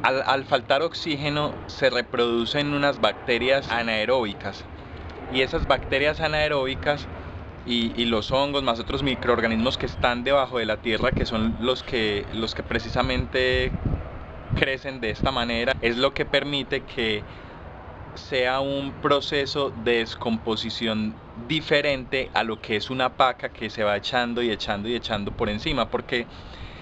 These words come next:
el proceso de descomposición de las pacas, como comúnmente las conocemos, que es como haciendo montañitas de, montañas de desperdicios, desechos o residuos orgánicos, desprenden mucho olor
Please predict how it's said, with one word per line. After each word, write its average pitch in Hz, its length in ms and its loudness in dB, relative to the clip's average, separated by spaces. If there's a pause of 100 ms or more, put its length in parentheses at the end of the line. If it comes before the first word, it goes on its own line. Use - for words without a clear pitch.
(140)
el 123 100 2
proceso 131 400 0
de 160 60 4
descomposición 123 640 -4
de 151 80 2
las 143 180 2
pacas, 135 400 0
como 120 240 -2
comúnmente 123 500 0
las 127 200 2
conocemos, 113 580 -2
que 113 200 0
es 107 120 -4
como 113 460 0
haciendo 113 420 4
montañitas 117 640 0
de, 104 380 0 (1300)
montañas 120 480 2
de 107 600 2 (260)
desperdicios, 120 840 0
desechos 127 800 0 (400)
o 113 80 2
residuos 117 680 2
orgánicos, 143 760 0 (840)
desprenden 127 540 2
mucho 156 400 2
olor 147 340 4